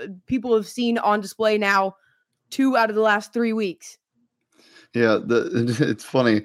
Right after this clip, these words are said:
Speaker 2: Fool me once, shame on you. Fool me twice, shame on me. Uh, fool me, what was it, twenty times? Uh, what the fuck? <laughs> It, it, it, it, it, it, it, it just can't happen. Um,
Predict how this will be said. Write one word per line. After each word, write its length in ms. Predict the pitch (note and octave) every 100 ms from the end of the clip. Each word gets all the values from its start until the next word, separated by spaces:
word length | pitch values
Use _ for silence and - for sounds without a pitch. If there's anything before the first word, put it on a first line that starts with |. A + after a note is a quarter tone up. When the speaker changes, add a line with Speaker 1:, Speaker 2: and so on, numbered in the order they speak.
| - -
Speaker 2:
Fool 220 | - C#3 C3+
me 120 | B2+
once, 280 | A#2 A#2 G#2
shame 260 | B2 A#2+
on 160 | A2+ A2
you. 240 | A#2 G#2
Fool 180 | - B2
me 120 | A2+
twice, 480 | - A#2+ A2 - -
shame 340 | - - A#2 A2
on 200 | G#2 G#2
me. 300 | A2+ G#2 F#2+ _ _ -
Uh, 240 | G#2 G2
fool 240 | F#2 - C#3+
me, 320 | C3 G#2+ G2 -
what 160 | A#2+ A#2
was 140 | G#2+
it, 160 | G#2 -
twenty 340 | - C3 C#3+
times? 480 | D3+ D#3+ E3+ E3 - _ _
Uh, 200 | - G#2 F#2+
what 200 | B2 B2
the 80 |
fuck? 400 | A2+ A2 F2 - _ _ -
<laughs> 160 | -
It, 360 | A#3 B3 G#3+ F#3+
it, 380 | C3 A#2 B2 A#2
it, 140 | C3 -
it, 320 | C#3 C3 C#3+
it, 200 | - B2+
it, 200 | C#3+ C3+ _ -
it, 200 | C3 - - -
it 280 | - C3 -
just 160 | B2
can't 240 | - C#3 A2+
happen. 480 | A2 A2+ G#2 F#2+ -
Um, 340 | G#2 G2+ G2